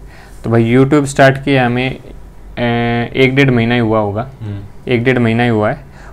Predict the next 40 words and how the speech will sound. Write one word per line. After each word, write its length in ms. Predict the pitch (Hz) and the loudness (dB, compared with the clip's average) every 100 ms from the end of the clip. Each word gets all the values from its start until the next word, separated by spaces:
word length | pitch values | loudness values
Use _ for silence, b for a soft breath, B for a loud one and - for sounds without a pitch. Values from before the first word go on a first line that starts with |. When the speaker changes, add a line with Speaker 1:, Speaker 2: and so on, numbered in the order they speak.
| - | -8
Speaker 1:
और 80 | 113 | -8
क्यों 260 | - 147 147 | 0 0 2
किया? 300 | 170 170 170 | 2 4 2
क्यों 280 | - 175 | 2 2
किया 220 | 175 190 185 | 2 0 2
ये 360 | 190 180 180 | 4 2 0
कि 200 | 170 190 | -2 -4
भाई, 280 | 156 165 170 | -2 -2 -2
अ, 80 | - - - - - - - 120 117 117 110 | -6 -12 -18 -20 -20 -20 -14 -8 -6 -6 -2
platform 440 | 131 139 147 151 | 0 0 0 0
भी 60 | 151 | 0
अच्छा 240 | 143 - | -2 -2
है, 520 | 139 143 139 143 - - - | 0 0 -2 -4 -12 -20 -2
अगर 320 | 117 117 123 - - - | 0 2 0 -4 -10 -12
successful 580 | - 127 - 135 - 131 | -8 -4 -2 -2 -2 -2
रहता 340 | 110 110 113 | 0 0 2
है 260 | 127 117 117 | 2 2 -2
तो 220 | 113 123 | -4 -4
channel 480 | 117 120 117 117 117 B B B B B B B - - 113 | -2 -4 -2 -4 -6 B B B B B B B -20 -8 -2
थोड़े 120 | 110 | 2
पैसे 360 | 120 117 135 | 4 4 4
भी 60 | 131 | 2
बन 160 | 127 127 | 2 2
जाएंगे। 300 | 120 120 120 | 2 0 0
दूसरी 280 | 127 123 | 0 0
चीज़ 260 | 135 135 135 | 0 0 2
ये 100 | 139 | 2
है 120 | 123 | 2
कि 460 | 120 135 131 120 - - - - - - - - - | 0 -2 -2 -4 -6 -18 -20 -20 -20 -20 -20 -18 -10
हमने 420 | 110 117 131 135 | -4 0 0 2
ऐसे 200 | 127 127 | 2 2
ही 60 | 135 | 0
plan 360 | 135 123 120 | 2 0 2
किया, 180 | 123 127 | 0 0
video 340 | 127 123 123 127 | 2 4 4 4
just 220 | 127 135 | 2 2
ऐसे 200 | 117 135 | 0 0
ही 60 | |
बनाने 340 | 120 117 117 123 | 0 0 2 2
लगे 420 | 123 131 147 - | 2 2 -2 -4